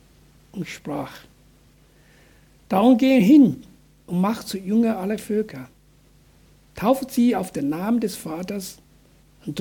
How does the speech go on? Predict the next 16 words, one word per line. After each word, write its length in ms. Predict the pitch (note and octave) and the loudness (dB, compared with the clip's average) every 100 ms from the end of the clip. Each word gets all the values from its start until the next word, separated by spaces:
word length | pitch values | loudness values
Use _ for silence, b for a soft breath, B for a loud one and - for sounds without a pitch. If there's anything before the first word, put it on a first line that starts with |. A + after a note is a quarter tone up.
| E3 | -6
des 160 | C3+ B2+ | -8 -8
Sohnes 500 | F3+ G#3 B3+ - - _ - | -2 2 2 0 -16 _ -10
und 80 | |
des 180 | D#3 - | -8 -8
Heiligen 340 | D#3+ F#3 F#3 D#3+ | -8 -6 -6 -6
Geistes. 580 | D3+ D#3+ - - - - _ _ b b b b | -8 -10 -12 -16 -16 -20 _ _ b b b b
Und 160 | E3+ F3 | 0 4
lehren 280 | A3+ C#4 | 6 6
sie, 360 | B3 C4 G#3 E3 - _ | 4 2 2 -2 -8 _
harten 500 | - - G3 A3 A#3 | -16 -10 -8 -4 -6
alles, 540 | G3 E3+ G#3+ A3+ - - | -6 -6 -4 -6 -10 -12
was 220 | F3+ F#3+ | -8 -6
ich 180 | F#3+ - | -6 -8
euch 220 | - F3 | -8 -10
befohlen 560 | - D3 G3+ G#3+ D3+ - | -10 -14 -8 -6 -8 -10
habe. 200 | B2+ | -16